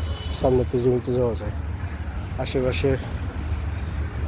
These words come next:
এই, এই, এই পাশের বি-, ইটা হচ্ছে, ভবনটা হচ্ছে বাংলাদেশ কৃষি পর্যটন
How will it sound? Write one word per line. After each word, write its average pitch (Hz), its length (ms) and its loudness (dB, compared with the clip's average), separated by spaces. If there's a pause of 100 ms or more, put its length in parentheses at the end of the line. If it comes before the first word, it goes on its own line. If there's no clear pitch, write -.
(100)
এই, 123 60 4 (240)
এই, 143 80 4 (360)
এই 123 60 2 (120)
পাশের 147 400 4
বি-, 143 160 0 (160)
ইটা 139 220 4
হচ্ছে, 131 240 2
ভবনটা 127 300 2
হচ্ছে 131 240 2
বাংলাদেশ 135 280 6 (180)
কৃষি 147 320 0 (840)
পর্যটন 156 420 6